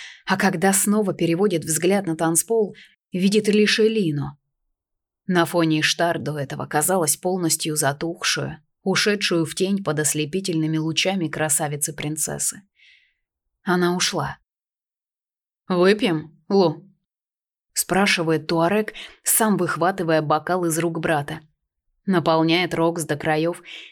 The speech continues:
даже не удосуживаясь разбавить щиплющий горло отменный дубильный напиток кусочками льда. «До дна!» Чрезмерно резко вручает стакан обратно брату,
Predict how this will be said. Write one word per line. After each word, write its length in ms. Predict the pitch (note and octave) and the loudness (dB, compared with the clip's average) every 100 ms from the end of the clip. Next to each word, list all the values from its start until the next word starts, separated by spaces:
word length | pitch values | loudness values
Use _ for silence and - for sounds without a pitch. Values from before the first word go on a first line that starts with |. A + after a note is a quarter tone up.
| - | -2
даже 240 | F#3 G3 | 2 4
не 120 | G3 | 6
удосуживаясь 840 | G3 G3 F3+ - A3+ G3+ D#3+ D#3 D#3 | 6 4 2 0 -2 -2 0 -2 0
разбавить 580 | D#3+ D3+ F3 G3 E3 | 0 0 -2 -2 0
щиплющий 640 | - - A#3 F#3 E3 - D#3+ | 0 0 -2 -2 0 0 -2
горло 420 | F3 G#3 F3+ D#3 | 0 2 2 -2
отменный 560 | D#3 F#3 G3+ G#3 F3 | -2 -2 2 2 2
дубильный 480 | D3+ E3+ F3+ G#3 F#3 | 0 -2 0 2 2
напиток 540 | E3 D#3+ D#3+ A#3 E3+ C#3 | 0 0 -2 -6 -6 -6
кусочками 640 | E3+ - F#3 - G#3 G3 | -4 -2 -2 -2 0 0
льда. 400 | G3+ F#3 D3 - _ _ _ _ _ _ _ - | 0 -2 -4 -8 _ _ _ _ _ _ _ -4
«До 220 | E3 F#3 | 2 2
дна!» 320 | F3+ G#3 C#3+ - _ _ _ _ _ _ | 4 2 0 -6 _ _ _ _ _ _
Чрезмерно 680 | - F#3 F3 E3+ E3+ E3+ D#3+ | -2 0 2 2 2 4 4
резко 380 | E3 F3 - D#3 | 4 2 0 -2
вручает 500 | D#3 D#3 F#3+ F#3 - | 0 0 2 0 0
стакан 420 | - D#3 F#3+ F3+ | -2 -2 0 0
обратно 420 | D#3 E3+ F3 D#3+ | 2 0 0 -2
брату, 460 | D3 F3+ F#3 - | 0 -2 -2 -6